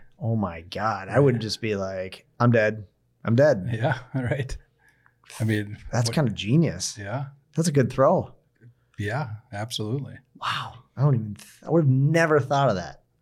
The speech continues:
Speaker 2: Yeah.
Speaker 1: We're just like, <laughs> "I was gonna have to let that boat run out of gas." Would it be like,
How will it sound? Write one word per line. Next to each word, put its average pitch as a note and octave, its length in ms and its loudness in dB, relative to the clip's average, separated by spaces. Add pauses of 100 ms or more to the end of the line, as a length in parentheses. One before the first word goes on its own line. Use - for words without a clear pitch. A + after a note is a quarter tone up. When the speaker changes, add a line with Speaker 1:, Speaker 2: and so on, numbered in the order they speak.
(100)
Speaker 2:
Yeah. G#2 300 -8 (380)
Speaker 1:
We're A#2+ 140 4
just B2 320 4
like, C3+ 180 4
<laughs> - 20 4
"I C3+ 40 6
was - 140 2
gonna D3 240 4
have B2+ 120 4
to B2+ 80 2
let C3 220 4
that C3+ 180 4
boat C3+ 180 4
run C3+ 120 4
out C3 100 4
of A2+ 80 2
gas." B2 340 2 (300)
Would C#3+ 140 6
it G3 60 4
be E3 100 6
like, D#3+ 280 6